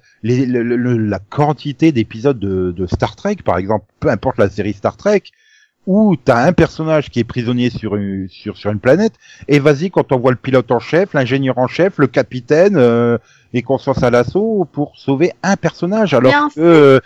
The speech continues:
Speaker 1: bah, si tu regardes ça objectivement, euh, bah, c'est con, mais il faut le laisser sur la planète. Tu peux pas risquer le, tout l'équipage du
Speaker 2: Alors,
Speaker 1: vaisseau.
Speaker 2: je suis cent pour cent d'accord avec toi s'il n'avait été question que d'Adora.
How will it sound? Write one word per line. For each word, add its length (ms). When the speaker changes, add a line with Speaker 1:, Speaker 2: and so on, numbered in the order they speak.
Speaker 1:
bah, 140
si 160
tu 120
regardes 260
ça 140
objectivement, 960
euh, 420
bah, 640
c'est 200
con, 180
mais 120
il 40
faut 140
le 60
laisser 260
sur 140
la 40
planète. 320
Tu 140
peux 100
pas 180
risquer 600
le, 340
tout 140
l'équipage 560
du 80
Speaker 2:
Alors, 200
Speaker 1:
vaisseau. 520
Speaker 2:
je 80
suis 160
cent 200
pour 140
cent 120
d'accord 240
avec 140
toi 140
s'il 240
n'avait 240
été 220
question 420
que 180
d'Adora. 680